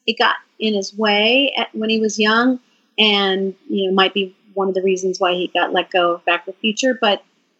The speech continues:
um, I, I think he, he's a wonderful actor. He always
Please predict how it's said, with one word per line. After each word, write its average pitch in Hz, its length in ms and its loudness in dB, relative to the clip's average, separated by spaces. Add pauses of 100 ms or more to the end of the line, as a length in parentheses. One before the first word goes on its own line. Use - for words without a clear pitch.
um, 185 460 2 (160)
I, 247 340 2 (600)
I 254 320 2
think 269 160 0
he, 247 340 2
he's 233 200 0
a 226 60 4
wonderful 220 480 2
actor. 180 580 0
He 196 260 -4
always 208 520 2